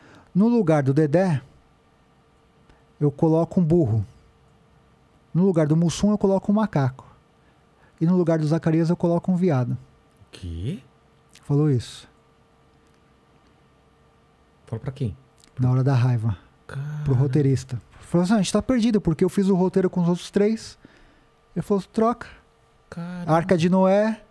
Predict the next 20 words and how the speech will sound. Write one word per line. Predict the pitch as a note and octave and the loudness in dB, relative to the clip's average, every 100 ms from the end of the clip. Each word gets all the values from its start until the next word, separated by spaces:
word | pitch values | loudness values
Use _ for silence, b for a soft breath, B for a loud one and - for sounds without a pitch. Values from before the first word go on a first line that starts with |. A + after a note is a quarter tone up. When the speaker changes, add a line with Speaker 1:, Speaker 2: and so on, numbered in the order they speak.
| _ | _
Speaker 2:
Entendi. | C3+ C3 D#3 D#3 F3+ | -8 -4 -4 -4 -2
Speaker 1:
E | E3+ | 0
você | - | 0
entendeu | F#3 F#3+ F#3+ G#3 | 2 2 4 2
a, | F3 | 2
a | D#3 C#3 F#2 - D#3 D3+ C#3+ C3 B2+ A2+ C3 | 0 -4 -8 -10 -4 -2 0 0 -2 -6 -2
analogia | D3 D#3 D3+ E3+ | 0 2 2 0
que | E3 | 0
ele | D3+ | -2
quis | D3 C3+ | -2 -2
fazer | D3 C#3+ E3+ | 0 0 0
com | D3 | 0
os | C3+ C#3+ C3+ | -2 -2 -4
Speaker 2:
Cara, | B2+ C3 C3 | -4 -4 -6
com | A2 G#2+ | -8 -6
os, | G2 - - - - A2+ | -8 -12 -20 -20 -20 -20
os... | G2+ | -16
companheiros. | G#2+ G2 A2 G2 - | -12 -8 -6 -6 -4
Speaker 1:
Entendeu? | C#3+ C3+ D3 G3+ | -2 0 2 2
Speaker 2:
Caramba. | A#3+ | -2